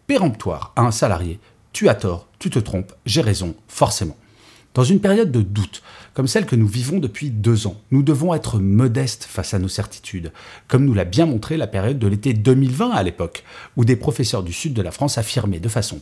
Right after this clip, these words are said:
péremptoire que la pandémie était finie. C'était il y a deux ans. Être modeste, simple, accompagner et être à l'écoute des doutes des salariés,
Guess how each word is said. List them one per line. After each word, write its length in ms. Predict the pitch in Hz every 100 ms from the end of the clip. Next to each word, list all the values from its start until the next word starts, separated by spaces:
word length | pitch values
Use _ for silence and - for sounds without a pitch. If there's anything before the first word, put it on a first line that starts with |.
| -
péremptoire 640 | 262 110 87 98 82 82 - - -
que 100 | 113
la 120 | 92
pandémie 480 | 165 127 85 95 -
était 180 | 117 107
finie. 320 | 104 120 104 107 - - - -
C'était 580 | - 113 107 104 104 - _ -
il 160 | 107 80
y 60 |
a 160 | 73 73 _ _ _ - 101
deux 220 | - 117
ans. 80 | 85 - _ _ _ - - - - - 131
Être 240 | - 165
modeste, 500 | 160 117 101 - - -
simple, 600 | - - 160 110 104 87 _ _
accompagner 640 | - - 180 151 139 113 104
et 60 | 117
être 220 | 127 -
à 40 | 131
l'écoute 500 | 113 - 110 - - -
des 160 | 98 98
doutes 420 | 98 160 - - 104
des 100 | 92
salariés, 540 | - 98 90 87 80